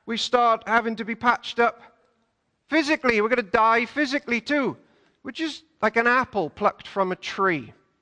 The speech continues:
from the life source. Gone. That's the curtain. Um, I was talking to a forty-seven-year-old last week. He said, "My body's falling apart." From rugby,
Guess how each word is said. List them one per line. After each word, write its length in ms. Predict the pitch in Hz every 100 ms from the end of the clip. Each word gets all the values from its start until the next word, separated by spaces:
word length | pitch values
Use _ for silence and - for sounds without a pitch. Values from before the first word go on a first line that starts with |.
| _
from 260 | - 196 180
the 60 |
life 260 | 170 165 -
source. 340 | - 143 131
Gone. 280 | - 202 135 - _ -
That's 280 | 214 214 -
the 80 | -
curtain. 440 | 208 190 120 110 _ _ _ _ _ _ _
Um, 180 | 165 180
I 80 | 190
was 120 | 190
talking 240 | 226 196 196
to 100 | 190
a 40 |
forty-seven-year-old 1200 | - 220 214 214 - 254 247 233 196 170 151 127
last 260 | 139 147 214
week. 280 | 277 - _ _ _ _ -
He 100 | 233
said, 260 | - 247 240
"My 140 | 269
body's 500 | 208 302 285 294 254
falling 420 | - 277 247 233
apart." 560 | 226 240 214 165 - - _ _ _ _ _ _ _ _ _ _ _
From 260 | - 247 240
rugby, 480 | 247 180 202 135